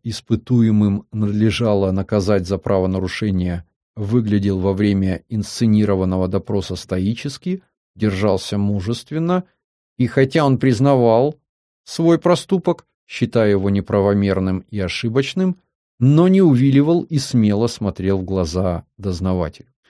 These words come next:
В другом фильме ребёнок, которому по сценарию инкриминировалось то же самое преступление, напротив, плакал, раскаивался, просил о пощаде, говорил, что больше не будет.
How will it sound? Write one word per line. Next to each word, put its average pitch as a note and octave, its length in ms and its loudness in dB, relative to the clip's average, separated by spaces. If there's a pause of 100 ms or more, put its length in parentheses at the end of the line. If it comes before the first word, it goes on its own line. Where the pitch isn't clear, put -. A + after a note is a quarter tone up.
(320)
В A#2 60 -10
другом D3+ 340 4
фильме G3+ 380 2
ребёнок, B2 600 2
которому G2+ 640 -2
по G2 140 -4
сценарию G2+ 840 -2
инкриминировалось G#2 1160 0
то C3+ 180 0
же G2 120 -2
самое F2+ 380 -4
преступление, E3+ 800 -4 (280)
напротив, C#3 640 0
плакал, D3+ 600 0
раскаивался, A#2+ 960 0
просил F#2+ 440 -4
о E2+ 60 -8
пощаде, C3 640 -2 (280)
говорил, G#2+ 580 2
что - 240 -4
больше F#2+ 460 -4
не F#2 100 -2
будет. F2 400 -10